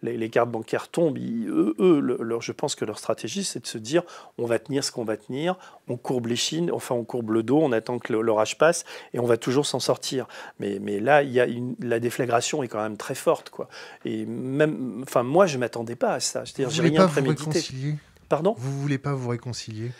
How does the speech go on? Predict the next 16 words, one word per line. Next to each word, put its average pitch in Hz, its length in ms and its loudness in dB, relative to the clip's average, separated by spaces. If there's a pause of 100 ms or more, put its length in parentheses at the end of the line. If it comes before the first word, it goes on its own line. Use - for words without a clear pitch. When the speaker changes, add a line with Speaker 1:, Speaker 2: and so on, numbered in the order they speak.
(300)
Speaker 1:
Bah, 113 100 4
là, - 200 0
là, 175 240 6
moi, 139 180 2
j'ai, 117 320 -2
j'ai - 140 -6
Speaker 2:
Sinon, 170 440 -8
est-ce 160 140 -4
qu'on 147 140 -4
peut 127 140 -2
faire 127 200 -2
médiateur 113 520 -6
pour - 180 -12
arranger 104 340 -8
la 101 80 -10
situation ? - 500 -14